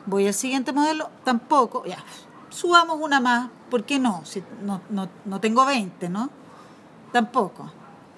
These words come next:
Y, y ya cuando llegaste a la tercera talla, extenderlo y decir,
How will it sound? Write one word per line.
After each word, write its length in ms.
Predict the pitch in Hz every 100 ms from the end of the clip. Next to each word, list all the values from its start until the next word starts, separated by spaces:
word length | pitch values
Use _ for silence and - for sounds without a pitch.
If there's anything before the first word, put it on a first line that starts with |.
| - - - 226
Y, 220 | 202 202
y 160 | 226 185
ya 160 | 226 226
cuando 200 | 220 202
llegaste 360 | 196 220 -
a 20 | 214
la 120 | 190
tercera 460 | - - 254 262 254
talla, 180 | 226
extenderlo 580 | 185 - 214 202 226 254
y 80 | 240
decir, 240 | - 254